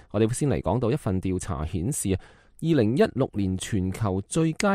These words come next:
外派嘅地點為台灣。一個針對六十七個國家同地區所做嘅最新民意調查顯示啊，喺二零一六年全球最佳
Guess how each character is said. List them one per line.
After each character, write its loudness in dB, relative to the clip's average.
外 2
派 -2
嘅 -4
地 0
點 0
為 2
台 -4
灣。 2
一 2
個 8
針 4
對 4
六 2
十 -4
七 -4
個 -2
國 0
家 0
同 0
地 2
區 0
所 0
做 0
嘅 0
最 0
新 0
民 2
意 0
調 0
查 -2
顯 -2
示 -2
啊， 0
喺 0
二 0
零 -2
一 0
六 -4
年 -2
全 -4
球 -6
最 -2
佳 -2